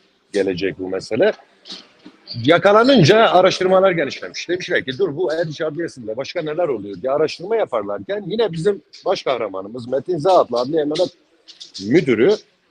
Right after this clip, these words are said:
yine bu sekiz yıl içerisinde hatta dört beş yıl içerisinde, e, adliyede, e,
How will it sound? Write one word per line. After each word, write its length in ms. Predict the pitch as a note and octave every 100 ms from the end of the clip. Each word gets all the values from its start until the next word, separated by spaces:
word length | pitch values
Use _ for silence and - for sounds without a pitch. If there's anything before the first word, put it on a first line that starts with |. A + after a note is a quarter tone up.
| _ _ _ B2
yine 240 | G#3 G#3
bu 80 | G3+
sekiz 440 | - D3+ A#3+ F#3
yıl 80 | D#3
içerisinde 580 | A2 A2+ G2+ - A#2 G3
hatta 360 | D#3+ E3 D#3+
dört 340 | C#3 G3 - C3
beş 220 | F#3 -
yıl 100 | A2+
içerisinde, 800 | G#2 A2 G2+ - G#2+ A#2+ G#3+ G#3 - _ _ - - -
e, 100 | G#2 G2 F#2+ F#2+ -
adliyede, 1000 | G#2+ A2+ A#2 A2 B2+ C3 C3 A2+ C3+ A#2 - _ _
e, 40 | _